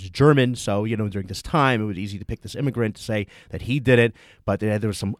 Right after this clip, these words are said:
argument about the floorboards in the attic. Of course, J. Edgar Hoover was spearheading that at the time. Um, and the other interesting thing was, who was the superintendent of police? H. Norman Schwarzkopf Senior,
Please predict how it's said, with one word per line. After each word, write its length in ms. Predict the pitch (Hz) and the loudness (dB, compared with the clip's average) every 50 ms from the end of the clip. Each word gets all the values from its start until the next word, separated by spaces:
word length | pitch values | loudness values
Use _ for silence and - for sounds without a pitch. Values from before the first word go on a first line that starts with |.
| _ - | _ -4
argument 380 | 110 131 123 107 123 117 113 110 | -2 0 0 2 2 2 2 2
about 220 | 98 104 101 - | 2 0 -2 -2
the 60 | - | -4
floorboards 500 | - - 131 123 117 113 117 110 98 92 | -8 -4 -2 -2 0 2 0 0 0 -2
in 60 | 98 | -4
the 120 | 98 98 - | -6 -4 0
attic. 300 | 120 123 127 127 - 113 | 2 4 4 4 2 0
Of 100 | 92 - | -2 -2
course, 200 | - 131 107 87 | -2 -2 -2 -2
J. 180 | - 123 110 | 0 0 0
Edgar 220 | 107 113 104 - 95 | 0 0 -2 -4 -2
Hoover 360 | 73 107 170 180 131 113 107 | 2 4 4 4 4 2 -2
was 160 | 107 101 98 - | -2 -4 -4 -6
spearheading 540 | - - - 127 147 123 110 95 101 95 | -8 -8 -4 -2 0 0 0 -2 -2 -4
that 180 | 90 92 90 92 | -6 -6 -6 -8
at 100 | 92 - | -8 -10
the 60 | - | -10
time. 380 | - - 110 101 101 117 156 160 - - - - - - _ _ - | -10 -6 -6 -2 -2 -2 -2 -4 -8 -16 -20 -20 -20 -20 _ _ 2
Um, 360 | 117 110 110 110 110 117 - - | 6 8 8 8 6 4 2 0
and 180 | 117 113 110 113 | -2 0 0 0
the 100 | - - | 0 0
other 300 | 135 147 175 151 - - - | 0 2 2 0 0 -2 -4
interesting 360 | 107 - 113 - - - 107 | -8 -8 -8 -8 -8 -8 -8
thing 220 | - - 110 110 107 | -4 -4 -2 0 0
was, 200 | 107 107 98 - | 0 0 0 -2
who 80 | 131 | -4
was 120 | 131 120 110 | -6 -6 -6
the 60 | 110 | -8
superintendent 720 | - - - - - 117 110 110 - 127 120 120 117 113 | -8 -8 -8 -6 -4 -4 -6 -4 -4 -4 -6 -4 -6 -8
of 100 | 113 - | -8 -8
police? 480 | - 127 139 - - - - - - - _ _ _ _ _ _ _ _ _ - | -8 -8 -8 -8 -8 -10 -12 -16 -16 -18 _ _ _ _ _ _ _ _ _ -4
H. 240 | 135 120 - - | -2 -2 -2 -4
Norman 260 | - 120 117 117 107 98 | -2 -2 -2 -2 -4 -6
Schwarzkopf 680 | - - - 113 113 - - 110 - - 104 87 - | -8 -8 -6 -6 -6 -6 -6 -10 -8 -8 -8 -8 -8
Senior, 640 | - - - - - 170 196 160 - - 127 - | -10 -12 -12 -10 -8 -8 -8 -8 -10 -12 -14 -18